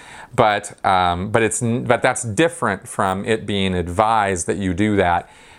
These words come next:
uh, from, you know, s-, instructions from your auditor or something like that.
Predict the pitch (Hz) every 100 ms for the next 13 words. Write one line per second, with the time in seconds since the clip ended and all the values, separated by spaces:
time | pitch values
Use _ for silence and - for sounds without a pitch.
0 | - - 95 90 92 - - 98 92 90
1 | - 113 92 85 95 120 127 120 - -
2 | 117 - 113 - 101 87 98 85 87 -
3 | 113 95 82 80 92 - 87 95 82 80
4 | 80 101 85 - -